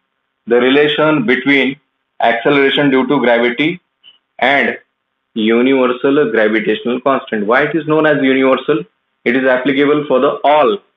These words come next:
all the planets, all, everywhere this G, it is constant. That's why that constant is known as universal gravitational constant.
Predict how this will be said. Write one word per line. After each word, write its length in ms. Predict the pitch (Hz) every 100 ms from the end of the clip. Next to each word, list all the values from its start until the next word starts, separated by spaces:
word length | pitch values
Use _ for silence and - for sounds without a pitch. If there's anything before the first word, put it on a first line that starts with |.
| _ _ _ _ _ _ _ _ _ _ _ _ _
all 320 | 127 151 170
the 80 | 151
planets, 480 | 135 139 143 147 - -
all, 440 | 131 160 165 165 - _ _ _ _
everywhere 760 | 131 135 123 170 190 170 147 147 - _
this 260 | 107 131 139 104
G, 360 | 131 151 120 - _ _
it 120 | 117
is 120 | 123 -
constant. 420 | 123 123 143 135
That's 200 | 117 -
why 140 | 131
that 200 | 120 127
constant 460 | - 110 - 143 143
is 100 | 135
known 240 | 107 113
as 140 | 123 127
universal 840 | 113 107 107 107 113 110 151 156 143
gravitational 760 | 113 104 110 107 101 117 151
constant. 400 | 165 151 - 120